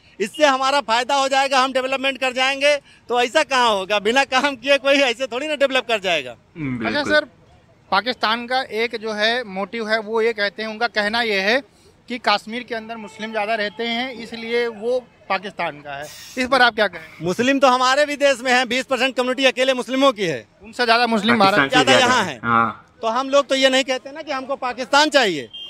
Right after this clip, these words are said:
Speaker 1: भाई
Speaker 2: <laughs>
Speaker 1: आपका जो हिस्सा था, आपको जो
Speaker 2: चाहिए
Speaker 1: मिल गया,
Speaker 2: भी
Speaker 1: आप
Speaker 2: नहीं,
Speaker 1: उसमें
Speaker 2: हमें
Speaker 1: खुश रहिए,
Speaker 2: पाकिस्तान
Speaker 1: आपको
Speaker 2: नहीं
Speaker 1: जो मिल
Speaker 2: चाहिए।
Speaker 1: गया, हम उसमें खुश रहें। अगर आपसी भाईचारे के आधार पर हम काम करते तो क्या पहले हमारे यहाँ से सहायता वहाँ नहीं जाती थी? बहुत सारी बा-, हर बार सहायता गई, कभी किसी तरह की भी हो,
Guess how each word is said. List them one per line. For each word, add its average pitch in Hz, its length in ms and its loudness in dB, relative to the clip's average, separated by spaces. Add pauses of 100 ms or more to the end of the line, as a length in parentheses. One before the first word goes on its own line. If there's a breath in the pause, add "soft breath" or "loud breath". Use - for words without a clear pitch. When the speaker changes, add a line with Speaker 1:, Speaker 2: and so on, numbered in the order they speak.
(200)
Speaker 1:
भाई 226 120 4
Speaker 2:
<laughs> 247 100 6
Speaker 1:
आपका 277 280 0
जो 254 240 2
हिस्सा 262 320 2
था, 254 100 2
आपको 262 360 2
जो 262 100 -2
Speaker 2:
चाहिए 269 160 4
Speaker 1:
मिल 277 80 0
गया, 269 140 6
Speaker 2:
भी 262 60 6
Speaker 1:
आप 262 60 4
Speaker 2:
नहीं, - 20 2
Speaker 1:
उसमें 226 140 -2
Speaker 2:
हमें - 120 0
Speaker 1:
खुश 277 100 0
रहिए, 269 100 2
Speaker 2:
पाकिस्तान 269 260 0
Speaker 1:
आपको 226 120 -2
Speaker 2:
नहीं 208 120 -6
Speaker 1:
जो - 60 -6
मिल 247 60 -10
Speaker 2:
चाहिए। 254 140 -6
Speaker 1:
गया, 254 140 2
हम 247 100 0
उसमें 247 240 2
खुश 254 180 2
रहें। 254 260 2 (440 loud breath)
अगर 233 220 2
आपसी 254 360 0
भाईचारे 247 540 2
के 269 80 0
आधार 240 440 4
पर 285 320 -2 (340)
हम 226 140 0
काम 269 240 -2
करते 262 280 0
तो 262 100 -4
क्या 269 140 -4
पहले 247 280 2
हमारे 240 320 2
यहाँ 262 120 2
से 269 80 -16
सहायता 233 360 -16
वहाँ 254 160 -6
नहीं 311 140 0
जाती 254 240 2
थी? - 140 -16 (640)
बहुत 214 220 -2
सारी 269 220 0
बा-, 233 160 0
हर 170 220 2
बार 247 180 2
सहायता 240 320 0
गई, 269 180 0
कभी 240 260 -2
किसी 240 240 -8
तरह 269 160 2
की 269 100 -6
भी 269 100 -4
हो, 269 180 0